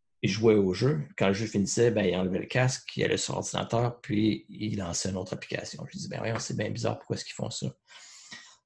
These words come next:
C'est que, euh, je me suis dit, « Ben, je vais leur donner accès à leur ordinateur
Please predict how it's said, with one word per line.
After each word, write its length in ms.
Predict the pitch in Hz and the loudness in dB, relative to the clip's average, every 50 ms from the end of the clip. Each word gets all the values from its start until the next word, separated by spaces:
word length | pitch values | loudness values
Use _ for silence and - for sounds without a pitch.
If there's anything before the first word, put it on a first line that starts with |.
| _ _ | _ _
C'est 260 | - - - - - | -10 -10 -10 -10 -8
que, 80 | - - - | -6 -4 -2
euh, 240 | 98 - - - - - - - _ _ _ _ _ _ _ _ _ _ _ _ _ _ _ - - | -2 -2 -4 -6 -8 -10 -12 -12 _ _ _ _ _ _ _ _ _ _ _ _ _ _ _ -20 -14
je 200 | - - - 135 | -12 -10 -4 -4
me 60 | 101 | -4
suis 220 | 92 - - - - | -4 -4 -6 -6 -6
dit, « 80 | 107 | -4
Ben, 320 | 107 - 101 - - - - | -4 -4 -4 -2 -4 -4 -4
je 160 | 104 - - | -6 -6 -6
vais 140 | - - - | -4 -4 -4
leur 180 | - - - | -4 -4 -2
donner 260 | - - - 101 104 90 | -2 -2 0 2 2 2
accès 380 | 90 - - - 117 117 - | 2 0 0 0 2 2 2
à 140 | - - 101 | 2 0 0
leur 180 | 98 98 95 95 | 0 0 0 0
ordinateur 840 | 90 90 - - 98 95 95 - - 104 107 110 - - - _ | 0 0 -2 -4 -4 -4 -4 -2 -2 0 0 0 -2 -6 -14 _